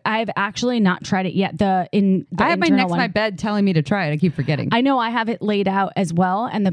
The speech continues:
Speaker 1: packaging is so beautiful.
Speaker 2: I
Speaker 1: I was
Speaker 2: know.
Speaker 1: like, "I don't
Speaker 2: It's
Speaker 1: know
Speaker 2: the
Speaker 1: if I
Speaker 2: Joy
Speaker 1: wanna
Speaker 2: Lux.
Speaker 1: open it." Yes.
Speaker 2: Yeah, we'll get back to when we try those for the pussies. So go check this out. And then you were asking about the Helix Syn V vibrating prostate
Speaker 1: That's from
Speaker 2: toy.
Speaker 1: Aneros.
Speaker 2: Yes, from
Speaker 1: Okay.
Speaker 2: Aneros.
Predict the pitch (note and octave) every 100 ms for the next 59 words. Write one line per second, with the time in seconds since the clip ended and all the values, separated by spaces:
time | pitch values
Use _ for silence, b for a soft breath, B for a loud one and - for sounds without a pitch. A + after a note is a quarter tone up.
0 | - - D#3+ E3 A#3 G#3+ A3+ F#3+ E3 -
1 | E3+ G3 A#3+ B3+ D#3+ D3 D3 - D4 D#4+
2 | D#4+ - F4+ - F#3 F3+ F4 F#4+ E4+ -
3 | G#3+ F3 F#3+ G3 A3 C4+ C4+ - B3+ A3
4 | A3 B3 A3 F#3+ F3+ G#3 G#3 - D3+ C#3+
5 | D#3 F#3 B B B F#3 F3 G#3+ - B3
6 | B3+ B3 A3 - G3 G#3 G3 G3 G#3 A3+
7 | A#3 B3+ C#4+ D#4 A3+ G3+ F#3+ F3+ G3 -
8 | G#3+ G3+ G3+ - - F#3+ F#3+ F#3 - D3
9 | E3+ F3 D#3 D#3+ D#3 D#3+ D3+ E3+ D3 A3
10 | A#3+ - D#4 D4 C#4+ B3+ C4 A3+ D#3+ F#3+
11 | - - - A3 G3+ G#3 G#3+ F3+ D#3+ F#3